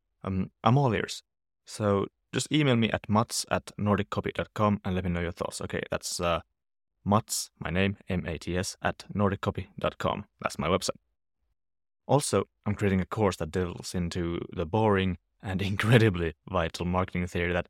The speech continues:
everyone seems to miss, at least the one that I see online. Like, nobody talks about this stuff, but it's so important. Like, it's, I, I, I just don't understand how, how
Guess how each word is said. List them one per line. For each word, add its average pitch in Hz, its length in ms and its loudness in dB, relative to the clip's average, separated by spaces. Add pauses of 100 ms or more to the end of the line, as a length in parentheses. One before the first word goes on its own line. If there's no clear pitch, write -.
(160)
everyone 98 480 2
seems 82 320 -6
to 85 60 -4
miss, 85 340 -4 (380)
at - 240 -6
least 80 180 -8
the 80 80 -4
one 82 160 -2
that 90 140 -2
I 82 60 0
see 85 240 -2
online. 85 380 0
Like, - 160 -6
nobody 107 300 2
talks 92 260 -2
about 82 140 0
this - 140 -6
stuff, - 200 -6
but 82 120 -6
it's - 140 -8
so - 520 -2 (180)
important. 92 720 0
Like, 82 160 -10
it's, - 280 -8 (1120)
I, 120 160 6
I, - 60 2 (520)
I 107 100 2
just 104 260 0
don't 101 160 4
understand 95 440 0
how, 87 300 -2
how 85 240 -6